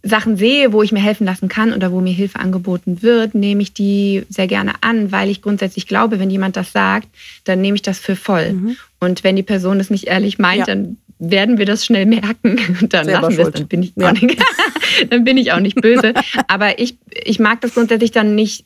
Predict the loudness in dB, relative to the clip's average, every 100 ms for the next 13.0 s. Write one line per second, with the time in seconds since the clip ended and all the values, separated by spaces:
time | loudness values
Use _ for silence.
0 | -4 0 0 0 -2 0 0 -2 0 -4
1 | -4 -4 0 0 -2 -4 -4 -4 -4 -4
2 | -2 -2 -4 -6 _ -20 -20 -20 _ -2
3 | -2 -2 -4 -2 -2 -2 -2 0 0 0
4 | -2 0 0 0 0 -4 -4 -2 0 2
5 | -2 -6 -8 -4 -4 -6 _ _ -10 -8
6 | -4 -4 -4 0 0 0 -2 -4 -8 -16
7 | -2 0 0 -2 -6 -6 -8 -14 _ -4
8 | 0 0 -2 -4 -2 0 -2 -4 -2 -2
9 | 0 -2 -2 -2 -2 -2 -2 -2 0 0
10 | 0 0 -2 -4 -2 -4 -2 -2 0 -2
11 | -4 -4 -4 -6 -6 -6 -4 -2 0 0
12 | 0 0 0 0 0 0 0 0 0